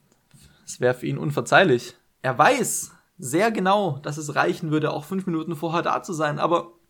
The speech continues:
Mensch, sicher ist sicher. Oder sagen wir es anders, dieser Vorwurf,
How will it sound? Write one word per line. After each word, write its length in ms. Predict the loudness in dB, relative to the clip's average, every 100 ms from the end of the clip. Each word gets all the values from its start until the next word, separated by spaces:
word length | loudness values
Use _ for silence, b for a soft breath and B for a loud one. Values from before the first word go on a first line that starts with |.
| _
Mensch, 420 | -2 -2 -2 -12 _ _ _ _ _ _
sicher 340 | -6 -4 -2
ist 160 | -2 -2
sicher. 480 | -6 -2 -2 -4 -10 _ _ _ _ _
Oder 200 | 0 0
sagen 240 | 2 0
wir 60 | 0
es 100 | -4
anders, 600 | -6 -2 -4 -4 -10 -18 _ _ _ -8
dieser 240 | -2 -2
Vorwurf, 760 | -2 -2 2 2 2 4 4 0